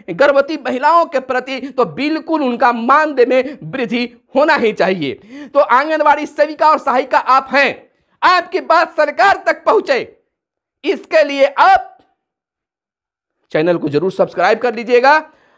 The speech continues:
और अपनी बात को इस वीडियो के नीचे जरूर लिखिएगा कि आपकी बात सरकार तक पहुंचे, और इस वीडियो को इतना शेयर कीजिए कि यह वीडियो सरकार तक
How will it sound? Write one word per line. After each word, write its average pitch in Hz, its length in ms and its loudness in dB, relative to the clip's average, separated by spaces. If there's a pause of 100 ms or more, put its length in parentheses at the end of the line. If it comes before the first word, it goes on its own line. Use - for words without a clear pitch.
(120)
और 330 240 4 (240)
अपनी 359 360 -2
बात 571 500 0
को 247 160 0 (1000)
इस - 240 -14
वीडियो 302 440 0
के 269 160 0
नीचे 254 540 -2 (140)
जरूर 381 440 0
लिखिएगा 262 560 0 (140)
कि 226 300 -12
आपकी 320 420 0
बात 294 460 0 (1200)
सरकार 180 360 0
तक 147 140 -6
पहुंचे, - 360 -10 (360)
और 302 220 4
इस - 160 -6
वीडियो 349 320 -2
को 339 140 0
इतना 359 460 0
शेयर 330 300 -6
कीजिए 311 380 -4 (1300)
कि 220 40 -2
यह 190 220 2
वीडियो 262 240 0 (1160)
सरकार 190 520 -2
तक - 160 -6